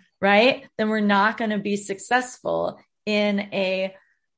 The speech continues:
male-dominated business setting, right? And,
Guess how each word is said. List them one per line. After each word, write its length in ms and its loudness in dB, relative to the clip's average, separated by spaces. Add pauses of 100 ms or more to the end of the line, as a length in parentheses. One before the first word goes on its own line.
(640)
male-dominated 1400 -2 (280)
business 480 -2
setting, 600 0
right? 400 4 (340)
And, 360 2